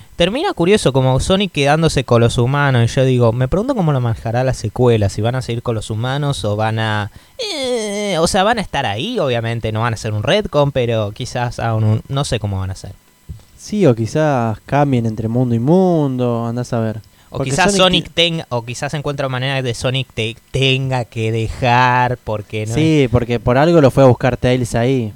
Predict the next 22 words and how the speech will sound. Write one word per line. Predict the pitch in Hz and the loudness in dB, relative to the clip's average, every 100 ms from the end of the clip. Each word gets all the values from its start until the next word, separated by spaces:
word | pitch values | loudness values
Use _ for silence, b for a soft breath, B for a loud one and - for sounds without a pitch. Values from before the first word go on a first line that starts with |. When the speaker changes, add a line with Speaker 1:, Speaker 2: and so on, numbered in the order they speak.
| 120 | -6
Speaker 2:
O | 117 107 - | -4 -4 -4
primero | 131 139 131 | 0 0 0
porque | 127 131 | 0 -4
esa, | 127 127 123 117 | -4 -4 -4 -4
el, | 117 117 | -6 -6
el | 123 123 | -6 -4
búho | 123 139 147 | 0 4 6
lo | 127 | 4
está | - | 2
buscando, | 131 117 139 147 165 175 175 b b b | 2 2 2 2 6 6 6 b b b
o | 131 | -2
porque | 123 117 113 | 2 2 0
tienen | 131 127 | 0 2
problemas | 120 117 127 131 120 | 2 2 2 0 -2
ahí | 123 | -2
en | 120 | 0
Green | 120 110 | -2 -2
Hills. | 127 139 147 _ - | -2 -2 -4 _ -8
Speaker 1:
Mira, | 147 165 156 - | -6 -2 -2 -4
yo | - 190 | -4 -2
habré | 196 208 220 | -2 0 -2
des-, | 214 170 | -2 -4